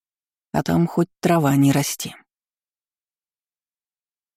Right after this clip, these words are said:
Вторую половину этого суматошного дня я провела в библиотеке,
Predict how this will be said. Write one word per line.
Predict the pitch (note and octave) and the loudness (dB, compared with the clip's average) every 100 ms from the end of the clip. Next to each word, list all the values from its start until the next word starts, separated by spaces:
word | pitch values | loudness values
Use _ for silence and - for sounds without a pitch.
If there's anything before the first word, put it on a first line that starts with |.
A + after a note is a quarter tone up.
| _ _ _ _ _ _ _ _ _ _ _ _ | _ _ _ _ _ _ _ _ _ _ _ _
Вторую | - G#3 A#3+ B3+ | -2 2 6 4
половину | G#3+ F#3+ F#3+ F#3 F3 | 4 4 6 6 4
этого | E3+ D#3 | 2 -2
суматошного | - D#3 D#3+ E3 D#3 D#3 C#3+ C#3+ | 2 2 4 2 0 2 2 2
дня | E3 G3+ | 4 4
я | F3+ | 2
провела | F3+ E3 D#3+ F3+ | 2 0 2 0
в | F3 | 0
библиотеке, | D#3 D#3 E3+ E3 - B2 - - | 0 2 2 0 -2 -8 -8 -20